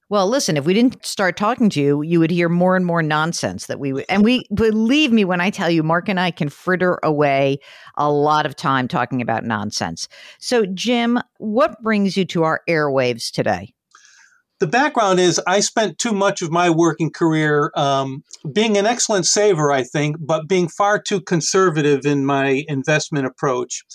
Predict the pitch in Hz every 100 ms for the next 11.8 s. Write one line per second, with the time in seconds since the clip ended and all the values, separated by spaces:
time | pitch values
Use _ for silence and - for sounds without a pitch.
0 | - - 151 147 139 147 160 160 - 175
1 | - 247 240 233 214 - 202 190 220 185
2 | 165 147 151 - 165 147 151 151 - -
3 | 160 143 147 143 147 - - _ - 165
4 | 151 196 185 - 190 180 185 180 165 156
5 | 165 170 165 180 170 160 175 160 151 156
6 | 147 135 190 202 170 139 - _ - -
7 | _ _ - 175 156 156 196 180 165 165
8 | 160 _ _ 180 160 151 151 _ - 160
9 | 170 175 165 156 151 151 147 - - 156
10 | 143 135 127 135 135 139 131 123 139 127
11 | 127 120 120 117 117 113 - -